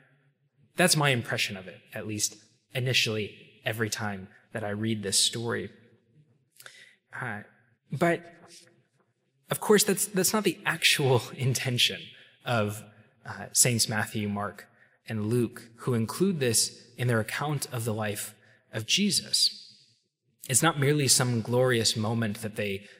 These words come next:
uh, have a sense of obligation to report on, because, of course,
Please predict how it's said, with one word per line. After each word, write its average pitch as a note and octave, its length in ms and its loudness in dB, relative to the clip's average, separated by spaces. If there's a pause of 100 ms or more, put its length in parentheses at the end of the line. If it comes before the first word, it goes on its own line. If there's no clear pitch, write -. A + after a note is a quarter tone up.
(120)
uh, G2+ 140 -8
have A#2 260 -2
a G#2 60 2
sense A#2+ 300 4
of G#2 160 0 (260)
obligation A2+ 640 2
to A2+ 120 -4
report A2 440 0
on, G#2+ 280 -6
because, B2+ 460 0
of - 180 -10
course, C#3 260 2